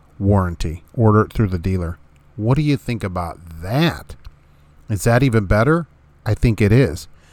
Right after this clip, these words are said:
Here's maybe the downside. Uh, it's eighty grand for the package plus the donor truck. So <laughs> you can buy whichever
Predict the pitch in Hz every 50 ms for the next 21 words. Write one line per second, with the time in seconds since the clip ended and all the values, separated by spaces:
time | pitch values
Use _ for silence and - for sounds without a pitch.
0 | - - - - _ - - - 196 220 226 220 160 - 107 139 151 180 196 180
1 | 190 185 143 147 117 98 110 113 117 107 101 - - 87 73 69 - - - -
2 | - - - - - - - - - 123 120 120 120 117 117 110 - - 113 107
3 | - 117 - 135 131 147 175 175 196 190 165 147 143 131 131 127 117 107 107 110
4 | 110 107 107 - - - - - - 120 107 98 - - - - 135 151 175 -
5 | - 85 - 85 95 - - - - - - - - _ _ _ - - - -
6 | 123 117 123 143 170 120 87 - - - - - - - - - - - _ _
7 | _ _ _ _ _ _ - - 110 107 92 85 104 107 117 123 113 82 65 64
8 | - - - 55 - - - - - - _ _ _ - - - - - - -
9 | - 127 120 113 113 110 110 - - - - - - 123 117 - 110 101 110 -
10 | - 135 131 135 131 131 123 120 107 - - 123 117 120 113